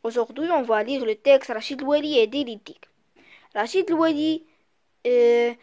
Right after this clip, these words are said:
et Diridik. Rachid Louali est né à Rabat. C'est un comédien,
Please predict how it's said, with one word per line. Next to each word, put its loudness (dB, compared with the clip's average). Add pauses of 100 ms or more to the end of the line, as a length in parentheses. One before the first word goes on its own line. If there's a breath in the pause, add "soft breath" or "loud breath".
(360 soft breath)
et 0
Diridik. -6 (420)
Rachid -4
Louali 4
est -2
né -2
à 2
Rabat. -2 (580)
C'est -6
un 4
comédien, 0